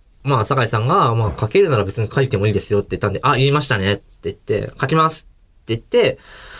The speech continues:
Speaker 2: めんご先生に連絡して。
Speaker 1: え、あ、じゃ、え、赤坂先生が連絡したんですか？
Speaker 2: あ、僕自分です、全部。
Speaker 1: あ、そうなんですか？
Speaker 2: はい。
Speaker 1: へえ。え、
Speaker 2: ま-、
Speaker 1: それはまたなんで横槍めんご先生だったんですか？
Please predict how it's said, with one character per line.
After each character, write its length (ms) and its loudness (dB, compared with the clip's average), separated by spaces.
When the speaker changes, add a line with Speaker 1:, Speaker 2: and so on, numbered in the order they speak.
Speaker 2:
め 140 2
ん 80 2
ご 60 2
先 160 2
生 100 -2
に 60 0
連 140 2
絡 160 -2
し 100 -6
て。 280 -4
Speaker 1:
え、 180 -4
あ、 240 2
じ 140 2
ゃ、 60 0
え、 160 0
赤 160 0
坂 120 4
先 120 4
生 80 2
が 60 0
連 160 2
絡 60 0
し 40 -8
た 80 0
ん 20 -4
で 80 0
す 20 4
か？ 60 2
Speaker 2:
あ、 20 0
僕 120 -2
自 180 2
分 200 0
で 120 2
す、 140 -8
全 120 -2
部。 160 -10
Speaker 1:
あ、 220 0
そ 240 2
う 40 4
な 80 2
ん 20 0
で 60 -2
す 40 -6
か？ 160 -2
Speaker 2:
は 160 2
い。 120 -4
Speaker 1:
へ 220 4
え。 200 -4
え、 80 2
Speaker 2:
ま-、 100 2
Speaker 1:
そ 80 2
れ 60 4
は 260 2
ま 120 0
た 100 0
な 140 2
ん 60 2
で 220 0
横 180 0
槍 100 0
め 100 2
ん 40 0
ご 80 0
先 160 -4
生 120 -4
だ 80 -10
っ 40 -14
た 80 -18
ん 40 -18
で 40 -20
す 80 -20
か？ 60 -20